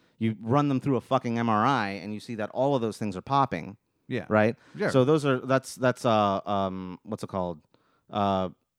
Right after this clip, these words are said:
Speaker 1: oh, I sound like such a dumbass. What's it called?
Speaker 2: I don't know.
Speaker 1: Correlation.
Speaker 2: Yes.
Speaker 1: Right? Uh, but cor-, so, you know, in,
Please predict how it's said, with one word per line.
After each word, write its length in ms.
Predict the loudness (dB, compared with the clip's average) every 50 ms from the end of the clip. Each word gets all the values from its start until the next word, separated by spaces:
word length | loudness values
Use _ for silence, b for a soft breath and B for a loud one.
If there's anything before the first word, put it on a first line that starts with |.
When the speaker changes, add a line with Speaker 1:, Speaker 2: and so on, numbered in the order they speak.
| _ _ _ _ _ _ _ _ _ _ _ _ _ _ _ _ _ _ _ _ -4
Speaker 1:
oh, 100 | -2 -2
I 100 | -2 -2
sound 220 | -4 -4 -4 -4 -4
like 80 | -6
such 180 | -6 -6 -6 -6
a 60 | -6
dumbass. 500 | -6 -2 -2 -2 -2 -2 -4 -6 -8 -8
What's 160 | -8 -8 -8
it 60 | -8
called? 260 | -8 -6 -8 -8 -8 -12 _ _ _ _ -16
Speaker 2:
I 40 | -14
don't 80 | -12 -12
know. 140 | -12 -14 -14 -18 _ _ _ _ _ 2
Speaker 1:
Correlation. 720 | 6 6 8 8 6 2 -2 -4 -6 -8 -8 -8 -12 _ -8
Speaker 2:
Yes. 500 | -4 -4 -4 -4 -6 -10 -16 -18 -12 -4
Speaker 1:
Right? 280 | 0 2 2 2 0 -2 b b b b b b b b
Uh, 460 | 0 2 4 4 4 4 4 2 0 _ _ _ _ _ _ _ _ _ -10
but 220 | -2 2 2 2 4
cor-, 240 | 6 6 6 6 6
so, 160 | 4 6 6
you 100 | 6 4
know, 140 | 2 2 2
in, 420 | 2 0 -2 -6 -6 -4 -4 -4